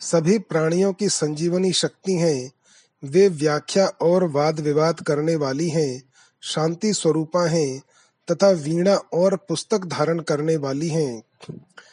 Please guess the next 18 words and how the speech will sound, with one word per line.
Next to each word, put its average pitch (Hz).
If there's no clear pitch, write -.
वे 185
शुद्ध, 156
सत्व 185
गुणमयी, 170
सुशील 160
तथा 185
श्री 208
हरि 165
की 185
प्रिया 156
हैं। 143
उनकी 190
कांति 156
हिम, 180
चंदन, 165
कुंद, 170
चंद्रमा, 160
कुमुद 156